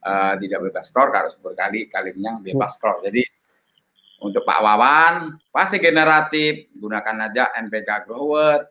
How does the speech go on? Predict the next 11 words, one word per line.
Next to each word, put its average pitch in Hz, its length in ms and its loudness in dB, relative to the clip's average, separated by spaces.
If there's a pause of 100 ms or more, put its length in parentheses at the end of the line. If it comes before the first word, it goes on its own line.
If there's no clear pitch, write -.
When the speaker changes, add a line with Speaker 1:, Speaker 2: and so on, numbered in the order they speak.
(160)
Speaker 1:
subur 107 400 -10
kali 107 320 -2
butir, 120 640 -4 (480)
eh, 101 460 0 (100)
dengan 117 480 0
ditambah 101 480 -2
dengan 107 320 -4
karate 98 480 -2
busboroni, 101 880 -2
seperti - 400 -20
itu. - 80 -20